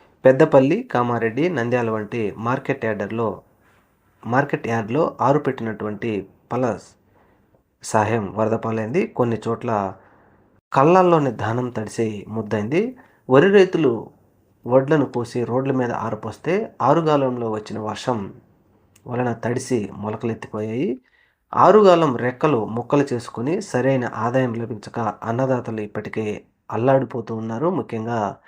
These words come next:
వారు నివసించే ప్రాంతం నుంచి ఇతర రాష్ట్రాలకు వలసలు వెళ్ళిపోతూ ఇతర రాష్ట్రాల్లో బెంగళూరు, హైదరాబాద్, ముంబై లాంటి ప్రాంతాలకు వెళ్ళి బిల్డింగుల దగ్గర వాచ్మెన్ల డ్యూటీగా పని చేసే సంగతి మనం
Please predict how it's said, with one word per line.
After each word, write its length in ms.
వారు 220
నివసించే 520
ప్రాంతం 420
నుంచి 300
ఇతర 420
రాష్ట్రాలకు 540
వలసలు 460
వెళ్ళిపోతూ 720
ఇతర 280
రాష్ట్రాల్లో 720
బెంగళూరు, 580
హైదరాబాద్, 560
ముంబై 320
లాంటి 260
ప్రాంతాలకు 460
వెళ్ళి 320
బిల్డింగుల 540
దగ్గర 260
వాచ్మెన్ల 540
డ్యూటీగా 380
పని 200
చేసే 220
సంగతి 720
మనం 240